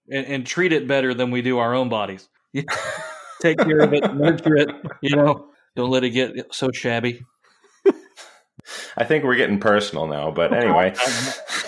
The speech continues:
Speaker 1: I, I read a lot of books, I'm just saying. Uh,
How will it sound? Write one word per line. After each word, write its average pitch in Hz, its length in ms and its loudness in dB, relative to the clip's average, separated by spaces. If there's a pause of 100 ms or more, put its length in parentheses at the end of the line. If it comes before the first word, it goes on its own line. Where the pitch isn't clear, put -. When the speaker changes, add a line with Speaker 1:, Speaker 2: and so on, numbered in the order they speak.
(580)
Speaker 1:
I, 123 60 0
I - 40 2
read 143 140 0
a 147 40 0
lot 151 120 4
of 135 80 -4
books, 147 260 2
I'm 113 80 -8
just 117 160 -8
saying. 110 240 -6 (760)
Uh, 302 240 2